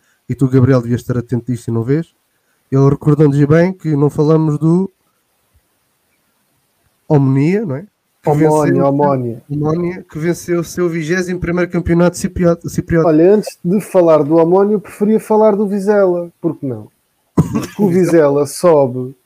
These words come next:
Speaker 2: não é? O Vizela sobe à segunda, o ano passado, e agora está na primeira. E o Arouca, se ganhar a Rio Ave,
Speaker 1: É o Leipzig.
Speaker 2: é a mesma coisa.
Speaker 1: É o Leipzig de Portugal.
Speaker 2: Epá,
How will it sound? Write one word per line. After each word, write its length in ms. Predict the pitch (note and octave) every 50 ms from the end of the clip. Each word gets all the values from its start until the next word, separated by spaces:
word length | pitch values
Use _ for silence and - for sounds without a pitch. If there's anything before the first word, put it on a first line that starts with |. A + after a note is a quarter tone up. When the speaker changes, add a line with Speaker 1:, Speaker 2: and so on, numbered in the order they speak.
| _ _ _ _ _ _ _ _
Speaker 2:
não 160 | D3+ D3 D3
é? 200 | C#3+ C3+ C3 C3+
O 120 | D#3 E3
Vizela 460 | D3+ D3+ E3+ D#3 D3+ F3 E3+ E3 E3+ D#3
sobe 360 | - - F#3+ F#3 E3 D3 D#3
à 80 | D3+
segunda, 680 | D3 - - - C3 C3 C#3 C#3 C3 B2 A#2 A#2+ A#2 A#2
o 140 | C3 C3 D3
ano 100 | D#3 D3
passado, 640 | C3+ - C#3+ C3+ - - - B2+ A#2+ A#2+ A#2+ B2+ C#3
e 120 | D3+ E3
agora 260 | F3+ E3+ F#3 G3+ G#3 G#3
está 160 | G#3 A3 A3
na 120 | A3 A3
primeira. 680 | A3 - A#3 A#3 A#3 A#3 A#3+ B3 G#3+ E3+ B2 A#2+ C3 _ _ _ _ _ _ _ _ _
E 100 | A3 A#3+
o 120 | C4 C4 B3
Arouca, 600 | A3+ A3+ A#3 B3 B3 C4 C#4 - C4 C4+ C4+ B3+
se 160 | - - A#3+
ganhar 320 | A#3 C4 B3 B3 B3 B3 B3
a 80 | A#3+
Rio 240 | G#3+ G3 A3+ A#3 A#3
Ave, 80 | A#3+ B3+
Speaker 1:
É 40 |
o 40 | A#3+
Leipzig. 360 | A3 G3+ F3+ D3 C#3 C#3 C#3 - _ _ _
Speaker 2:
é 40 | C4+
a 20 | C4
mesma 300 | C4 C4+ B3+ B3+ C#4 C#4
coisa. 480 | C#4 C4+ B3 B3+ B3+ A#3+ G#3+ C#3 - - _ _ _ _ _ _ _ _ _ _
Speaker 1:
É 80 | A#3 A3+
o 60 | G3
Leipzig 320 | F3+ E3 D3+ C#3+ C#3 C#3+
de 60 | -
Portugal. 380 | _ - - - A#2+ A2+ G#2 G#2 - - - - - - - - - - - _ _ _ _ _ _ _ _ _ _ _ _ _ _ _ _ _ _ _ _ _ _ _
Speaker 2:
Epá, 440 | - F3+ F3+ F3+ F3+ F3 D3+ C#3